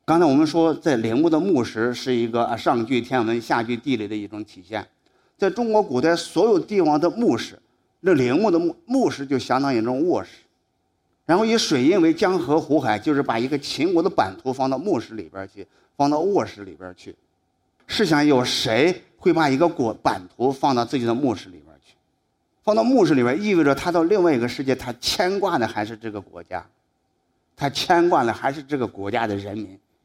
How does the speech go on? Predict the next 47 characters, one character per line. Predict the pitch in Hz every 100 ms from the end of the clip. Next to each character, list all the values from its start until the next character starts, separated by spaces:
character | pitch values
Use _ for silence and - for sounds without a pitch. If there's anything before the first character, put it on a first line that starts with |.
| _
芸 | 107 123
芸 | 120 120
众 | 127
生。 | 95 104 98 _ _ _ _ _ _
中 | 156 139
国 | 113
秦 | - 120
始 | 120
皇 | 104 101 117
是 | 110
第 | - 117
一 | 117
个。 | 104 - _ _ _ _ _ _ _ _ _
另 | 156
外 | 143
这 | 160
一 | 123
点， | 87 - _ _ _ _ _ _ _ _ _ _ _ _
过 | - 254 175
去 | 147 202
所 | 165 - - 139 214
有 | 233
的 | 139 - -
帝 | 196 135
王 | 107 95 - _ _ _
走 | - 117
到 | 147
另 | 165 208
外 | 185
一 | 135
个 | 117
世 | 123 147
界， | 143
带 | 143 233 196
走 | 127
都 | 120 208
是 | 170
跟 | 147
他 | 147
个 | 147 214
人 | 135
生 | - 165
活 | 135
有 | 123
关 | 90 104 104
系 |
的。 | -